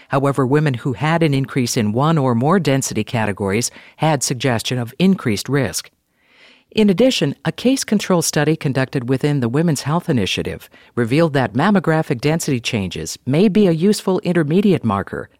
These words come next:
to explain the increased breast cancer risk among postmenopausal women using estrogen and progestin therapy. And dual energy X-ray absorptiometry to measure breast density was found to be a potentially effective low radiation option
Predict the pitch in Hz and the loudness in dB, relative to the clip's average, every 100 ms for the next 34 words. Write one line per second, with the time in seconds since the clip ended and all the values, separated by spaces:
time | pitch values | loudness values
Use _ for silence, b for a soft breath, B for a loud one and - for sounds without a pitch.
0 | - 139 117 - 160 156 104 - 175 - | -6 -4 -4 -4 0 0 0 0 0 0
1 | 143 120 113 151 - 170 135 - 110 98 | -2 -2 -2 -2 -2 -2 -2 -2 -2 -2
2 | 104 - 120 120 113 101 - 165 - 139 | -4 -4 -2 0 -2 -4 -4 -4 -2 -2
3 | 113 147 160 156 131 123 127 B B - | 0 0 0 2 2 2 0 B B -2
4 | 185 185 180 160 170 - 156 170 160 123 | 0 2 0 2 0 0 0 0 0 -2
5 | 143 139 147 - 135 - 175 175 170 95 | -2 0 0 0 -4 0 0 2 0 -4
6 | 78 _ _ _ B B B - 175 180 | -8 _ _ _ B B B -2 2 2
7 | 156 b b - 202 254 240 180 180 - | 0 b b 0 4 4 4 2 0 0
8 | 170 165 185 - 175 170 - 131 151 156 | 0 0 -2 -2 0 0 -4 -4 -2 -2
9 | 131 - 180 202 - 110 90 107 139 120 | -2 -2 2 2 0 -4 -4 -4 -4 0
10 | 131 135 117 135 175 - 131 101 101 117 | 0 0 0 0 0 0 -2 -2 -2 -4
11 | 147 B B 131 - 175 180 139 139 - | -4 B B -6 -2 0 0 -2 -4 -4
12 | 123 - 180 - 151 123 - 131 123 104 | -6 -4 -4 -2 -2 -2 -2 -4 -4 -2
13 | 123 180 156 123 123 196 - 120 160 - | 0 2 2 2 4 2 2 0 0 0
14 | - 87 | -4 -4